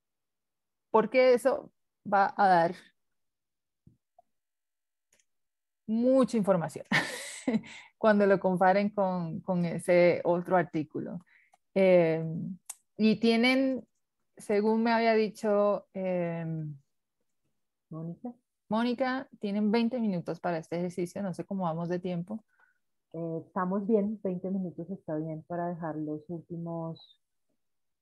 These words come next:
Speaker 2: cinco para recoger lo que pasó.
Speaker 1: Entonces tienen veinte minutos para que lean, discutan lo que ven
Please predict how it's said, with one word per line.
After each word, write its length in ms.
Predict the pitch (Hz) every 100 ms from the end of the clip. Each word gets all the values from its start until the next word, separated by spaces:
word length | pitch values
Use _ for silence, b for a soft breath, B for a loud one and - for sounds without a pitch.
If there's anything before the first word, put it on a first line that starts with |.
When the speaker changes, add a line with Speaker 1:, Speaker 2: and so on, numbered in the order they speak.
| _ _ _
Speaker 2:
cinco 580 | 226 202 196 180 170 -
para 440 | 170 165 147 135 139
recoger 480 | 151 156 151 143 139 135 - _ _
lo 200 | 147 151 -
que 80 | 147 131 131 - _ _
pasó. 280 | 147 135 117 - _ _ _ _ _ _ _ _ _ _ _
Speaker 1:
Entonces 460 | 254 240 262 269 -
tienen 440 | 277 262 262 254
veinte 280 | 269 269 302
minutos 400 | 302 269 269 269
para 280 | 240 226 220
que 280 | 196 185
lean, 560 | - 190 220 240 240 240
discutan 920 | 202 202 185 - 214 220 208 214 220 - _ _ _ _
lo 180 | 202 208
que 160 | 190 170
ven 400 | 180 226 277